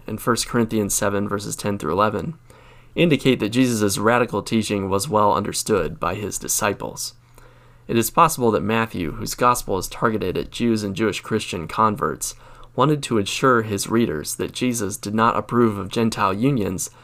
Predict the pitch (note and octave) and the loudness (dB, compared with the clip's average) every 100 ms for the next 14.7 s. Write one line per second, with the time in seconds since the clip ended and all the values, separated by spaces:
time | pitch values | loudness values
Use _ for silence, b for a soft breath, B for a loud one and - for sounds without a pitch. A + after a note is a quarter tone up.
0 | b b A2+ - A2+ G#2+ - G#2 F#2+ - | b b -2 4 4 4 2 0 0 -2
1 | E2+ - A2+ F#2 C#2+ - - b b b | -6 0 0 2 -2 -10 -18 b b b
2 | b b b b - E3+ C#3+ A#2 A#2+ - | b b b b 2 4 6 6 6 4
3 | A2 G#2+ G2 - G2 A#2 A#2 G#2+ G#2+ G2+ | -4 -4 -4 -2 2 2 4 4 2 2
4 | G2 E2 A#2 A#2+ G2 G#2 G2 G#2 - G#2 | -2 2 4 4 2 -2 -2 -2 0 0
5 | G2 F#2 F#2 A2 G#2+ E2+ B1+ - - - | 2 -4 0 2 2 0 -4 -8 -14 -20
6 | b b b b b b b C#3 C#3 B2+ | b b b b b b b 0 0 6
7 | D#3 D3+ C3 A#2 A#2 G#2 - - A2 G2+ | 6 6 6 6 6 4 0 2 2 4
8 | G#2 A#2 G#2 A2 G2 - G2 D#2+ - A2+ | 2 2 2 2 0 -2 -4 -4 -4 -4
9 | C#2+ - - b b - A#2 A#2+ A#2 D#3+ | -4 -10 -18 b b 0 2 2 4 6
10 | B2+ A#2 A#2 - G#2+ A2+ A#2 - B2+ A2+ | 8 6 4 0 0 4 4 4 0 0
11 | A#2 G#2+ G#2 - B2+ A2 - F#2+ F#2+ A2 | 0 0 -2 0 0 0 -2 -2 -2 -2
12 | - - G#2 G2 F2+ - A2+ G2+ G#2 - | -4 -6 -4 -4 -4 -2 0 0 0 0
13 | B2+ - A#2+ A#2+ - - G2+ - - - | 0 0 -2 0 -2 -2 -2 -4 -8 -6
14 | F2 A2+ B2 G2+ F#2 - | 0 4 4 4 0 -4